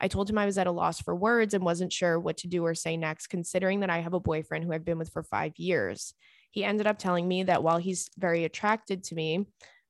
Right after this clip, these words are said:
and also feels this connection, he believes I'm already with the right person and he would never want to get in the middle of it. I feel like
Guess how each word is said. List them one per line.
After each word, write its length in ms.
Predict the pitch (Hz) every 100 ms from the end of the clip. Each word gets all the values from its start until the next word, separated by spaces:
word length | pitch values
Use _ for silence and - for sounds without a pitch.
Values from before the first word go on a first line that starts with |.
| -
and 200 | 196 190
also 360 | - 170 - 185
feels 280 | 185 175
this 180 | 170 151
connection, 540 | - 190 214 - 165 170
he 140 | 180
believes 340 | 185 185 185
I'm 100 | 175
already 280 | - 170 180
with 260 | 180 160 -
the 80 | 160
right 240 | 165 156
person 460 | - 165 160 156 156
and 100 | 175
he 100 | 170
would 120 | 170
never 220 | 160 165
want 160 | 165 160
to 60 |
get 180 | 156 -
in 60 | 160
the 80 |
middle 280 | 156 165 151
of 160 | 131 95
it. 220 | 95 98 _ _ - - -
I 60 | 202
feel 180 | 214 202
like 300 | 208 -